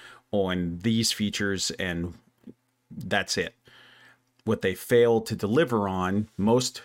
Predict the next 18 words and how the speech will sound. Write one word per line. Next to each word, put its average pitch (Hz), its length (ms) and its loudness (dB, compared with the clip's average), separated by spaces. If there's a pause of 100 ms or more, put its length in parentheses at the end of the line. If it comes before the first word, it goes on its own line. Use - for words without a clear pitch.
(200)
shop 113 400 -2
owners, 87 480 -4
is 87 460 -4 (380)
the 98 100 -2
value 107 680 0
that 104 200 0
you 107 500 2
as 110 120 0
a 101 60 -2
business 107 480 0
bring 98 400 -2
to 104 140 -4
the 85 100 -4
table. - 460 -6 (1040)
C - 340 2
V 104 240 4
P, 113 540 0 (340)
or 92 320 2